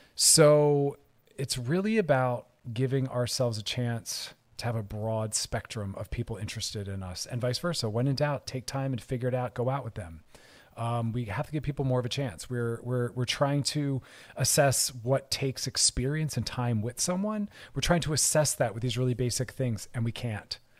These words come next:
And so photos and what you put in your profile can only take you so far. So the best you can do is put things that are really kind of specific and authentic to who you are,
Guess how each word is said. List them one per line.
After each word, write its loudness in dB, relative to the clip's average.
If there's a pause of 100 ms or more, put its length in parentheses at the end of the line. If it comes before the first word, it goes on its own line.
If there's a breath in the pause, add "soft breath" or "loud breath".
(280 loud breath)
And -2
so 6
photos 2
and -2
what 0
you -10
put -2
in 0
your 0
profile 0
can -6
only 0
take -6
you -4
so -2
far. -6 (640 loud breath)
So 4
the 4
best 6
you 0
can 2
do 0
is -2
put -4
things -2
that 2
are 0
really -2
kind -4
of -4
specific -2 (280 soft breath)
and 0
authentic 0
to 0
who 0
you 2
are, 0